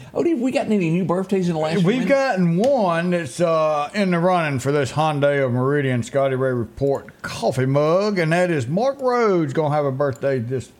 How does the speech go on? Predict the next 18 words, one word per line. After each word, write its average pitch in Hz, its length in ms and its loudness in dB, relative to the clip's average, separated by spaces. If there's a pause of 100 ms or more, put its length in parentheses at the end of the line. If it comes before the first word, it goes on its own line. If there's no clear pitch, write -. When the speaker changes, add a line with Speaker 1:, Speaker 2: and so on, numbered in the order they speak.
Speaker 2:
weekend. 110 440 -12 (320)
So 113 300 -4
happy 143 240 0
Speaker 1:
Ooh. 220 40 0
Speaker 2:
birthday. 85 680 0 (380)
You 262 80 -4
know, 190 160 0
talking 185 240 0
about 135 240 -4
Chet 135 420 -2
and 131 340 -12
Rex, 131 540 -4
and 131 160 -4
then 135 140 -6
we 139 120 -4
were 127 140 -4
talking 131 480 -4
about, 127 540 -2